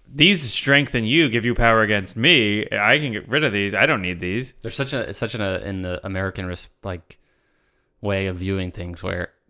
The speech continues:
Speaker 2: Apocalypse learns all about humanity through the T V. He's like, "I can t-, I
Speaker 1: Yeah,
Speaker 2: have
Speaker 1: yeah.
Speaker 2: the,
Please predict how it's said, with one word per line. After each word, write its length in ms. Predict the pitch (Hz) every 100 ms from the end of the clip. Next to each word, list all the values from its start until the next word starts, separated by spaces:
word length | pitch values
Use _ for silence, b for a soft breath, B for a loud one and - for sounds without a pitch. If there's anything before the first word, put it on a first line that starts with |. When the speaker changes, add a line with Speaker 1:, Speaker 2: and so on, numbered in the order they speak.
| _
Speaker 2:
Apocalypse 760 | - 104 92 110 104 - - - _ _ _ _ _ _ _
learns 600 | 117 107 117 117 107 104
all 280 | - 98 107
about 220 | 104 104
humanity 480 | 104 98 98 104 113
through 280 | 110 101 95
the 80 | 90
T 240 | - 98
V. 360 | 92 95 90 82
He's 160 | _ 101
like, 100 | 95
"I 80 | -
can 120 | 98
t-, 80 | 98 113
I 40 |
Speaker 1:
Yeah, 60 | 123
Speaker 2:
have 100 | 139
Speaker 1:
yeah. 120 |
Speaker 2:
the, 60 | 107